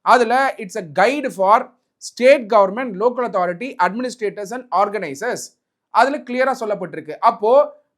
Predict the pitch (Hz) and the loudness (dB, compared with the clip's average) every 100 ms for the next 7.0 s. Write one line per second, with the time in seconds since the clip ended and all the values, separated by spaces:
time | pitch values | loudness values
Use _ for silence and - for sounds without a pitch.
0 | - 247 330 370 370 294 247 - 240 196 | -2 2 2 0 -2 -4 -4 -6 -6 -8
1 | 170 160 185 196 107 _ _ _ 214 233 | -12 -12 -10 -10 -12 _ _ _ 0 0
2 | 233 - 240 311 302 214 - _ 208 233 | 0 0 4 4 4 -2 -8 _ -6 -4
3 | 220 - 185 175 175 165 175 196 196 175 | -6 -8 -8 -8 -12 -10 -8 -6 -4 -4
4 | 160 151 147 147 160 262 277 _ _ _ | -4 -6 -6 -10 -10 -10 -12 _ _ _
5 | - 254 311 233 240 247 294 277 277 208 | 2 4 4 2 -4 0 4 4 4 -4
6 | 196 175 165 156 147 151 156 233 269 262 | -4 -4 -4 -8 -10 -10 -8 -8 -8 -14